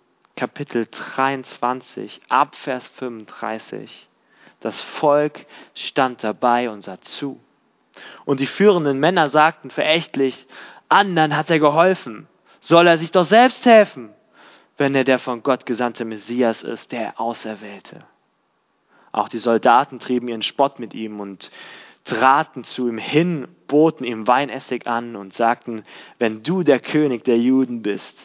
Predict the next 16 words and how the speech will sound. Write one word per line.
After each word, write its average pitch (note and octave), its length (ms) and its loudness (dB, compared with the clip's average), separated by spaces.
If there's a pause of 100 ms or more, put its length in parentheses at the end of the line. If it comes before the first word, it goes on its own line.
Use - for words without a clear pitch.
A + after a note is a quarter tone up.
(140)
dann B2 180 2
hilf E3+ 380 4
dir E3+ 100 0
doch B2 160 2
selbst.“ - 720 -4 (1400)
Denn A2 80 -12
über A#2 200 -2
seinem G#2+ 260 -6
Kopf - 300 -8 (960)
war A#2+ 240 4
eine A#2 320 -2
Aufschrift B2 560 -2
angebracht, A2+ 640 -6
sie A2 100 -8
lautete: G#2 540 -4
„Dies A2+ 500 -10